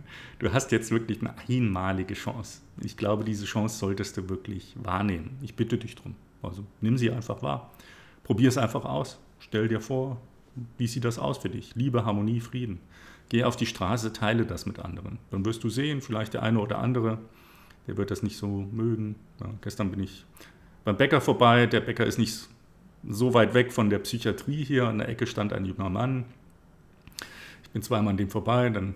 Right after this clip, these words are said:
habe ich ihn gegrüßt und dann merkte ich, ja, dem geht's nicht so gut. Habe ich mich kurz mit ihm unterhalten und dann hat er mir erzählt, er kam da aus der Psychiatrie, hat ein Problem, hat seinen Job verloren und so weiter. Und sag ich, ja, warum hast du den verloren? Ja, weil ich mich nicht so angestrengt habe, weil ich mich nicht so verhalten habe, wie es gefordert wurde. Sag ich,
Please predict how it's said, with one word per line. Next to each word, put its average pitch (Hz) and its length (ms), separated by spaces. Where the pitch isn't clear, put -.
habe 95 100
ich - 80
ihn 101 80
gegrüßt 139 540
und 104 80
dann 101 100
merkte 104 240
ich, 104 80
ja, 113 120
dem 104 180
geht's 98 240
nicht - 140
so - 80
gut. - 280
Habe 98 140
ich - 100
mich 104 140
kurz - 220
mit 101 120
ihm 101 140
unterhalten 143 640
und 101 180
dann 98 240
hat 110 120
er 107 60
mir 104 100
erzählt, 117 300
er 110 60
kam 110 220
da 110 80
aus 107 100
der - 80
Psychiatrie, 107 580
hat 101 140
ein 98 80
Problem, 113 500
hat 98 80
seinen 95 140
Job 113 240
verloren 101 420
und 101 140
so 95 80
weiter. 90 320
Und 90 80
sag 104 120
ich, - 80
ja, 127 120
warum 104 180
hast 104 140
du 104 60
den - 20
verloren? 123 380
Ja, 104 220
weil 101 140
ich 101 160
mich 104 220
nicht 110 200
so 98 420
angestrengt 101 560
habe, 92 300
weil 95 100
ich - 80
mich 107 160
nicht 107 140
so - 80
verhalten 92 360
habe, 92 160
wie - 60
es - 140
gefordert 131 380
wurde. 104 140
Sag 113 200
ich, - 160